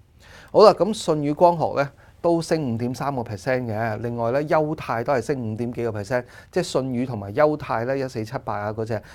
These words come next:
都係做鏡頭嘅，亦都一直都企喺啲高位㗎啦。亦都係出年如果越改朝換代，嗰啲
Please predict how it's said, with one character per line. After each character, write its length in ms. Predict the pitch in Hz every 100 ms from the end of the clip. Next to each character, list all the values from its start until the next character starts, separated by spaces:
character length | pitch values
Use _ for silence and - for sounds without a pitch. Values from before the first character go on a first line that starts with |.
| -
都 140 | - 165
係 120 | 113
做 240 | 117 104 -
鏡 320 | 120 110 113
頭 200 | 104 98 104
嘅， 100 | 113
亦 80 |
都 240 | 113 165 - _ -
一 80 | 156
直 120 | 123
都 140 | -
企 140 | 139 120
喺 160 | 123
啲 120 | 127 139
高 140 | 135
位 260 | 127 101 107
㗎 100 | 113
啦。 160 | 104 98 - -
亦 60 |
都 160 | - 143
係 120 | 123
出 140 | 110 143
年 180 | 127
如 60 | 110
果 140 | 101
越 120 | 131 110
改 200 | - 127
朝 160 | 120
換 200 | 101 104
代， 100 | 104 104 113 - -
嗰 100 | -
啲 160 | 131